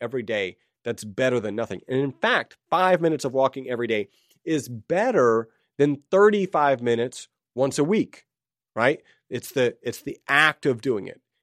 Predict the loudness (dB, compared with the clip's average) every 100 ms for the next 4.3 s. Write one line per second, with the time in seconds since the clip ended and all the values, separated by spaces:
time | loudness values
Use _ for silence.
0 | -8 -6 -6 -6 -6 -4 -4 -4 -4 -2
1 | 0 2 0 0 0 -2 -2 -2 -4 _
2 | -12 -2 0 0 -2 -4 -4 -4 -2 0
3 | 0 -2 -4 -4 -6 -10 -8 -8 -6 -10
4 | -6 -6 -6